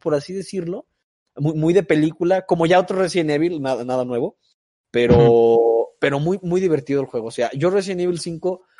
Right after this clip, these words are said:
Speaker 1: fue mi primer juego de, bueno, mis primeros dos juegos fueron Marvel contra Capcom tres y Resident Evil cinco de trescientos sesenta que venían, que vinieron con mi trescientos sesenta, eh, y mi hermano y yo fue así como de, "Ah, huevo, Resident Evil cinco", lo pasamos como cinco veces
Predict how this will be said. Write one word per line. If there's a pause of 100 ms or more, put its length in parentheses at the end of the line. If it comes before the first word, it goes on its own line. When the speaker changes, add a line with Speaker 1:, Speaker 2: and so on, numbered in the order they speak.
(120)
Speaker 1:
fue
mi
primer
juego
de,
bueno, (240)
mis
primeros
dos
juegos
fueron
Marvel
contra
Capcom
tres (160)
y
Resident
Evil
cinco
de
trescientos
sesenta
que
venían, (240)
que
vinieron
con
mi
trescientos
sesenta, (720)
eh,
y
mi
hermano
y
yo
fue
así
como
de,
"Ah,
huevo,
Resident
Evil
cinco",
lo
pasamos
como
cinco
veces